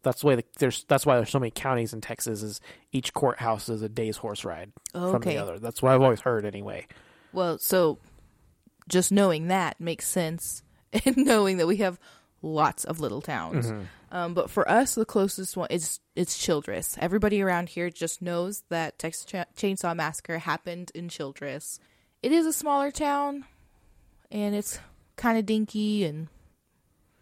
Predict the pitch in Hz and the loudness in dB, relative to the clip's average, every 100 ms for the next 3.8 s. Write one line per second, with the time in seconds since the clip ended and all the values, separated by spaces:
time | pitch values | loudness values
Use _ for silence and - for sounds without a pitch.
0 | _ - _ _ 180 185 175 175 175 165 | _ -20 _ _ -2 2 4 2 2 0
1 | - 170 - 156 170 156 160 - _ _ | -2 -4 0 2 2 2 -2 -8 _ _
2 | _ _ _ 151 160 165 202 190 196 190 | _ _ _ 2 6 6 6 4 4 4
3 | 175 151 - 160 180 170 170 - | 4 2 6 6 8 6 4 -2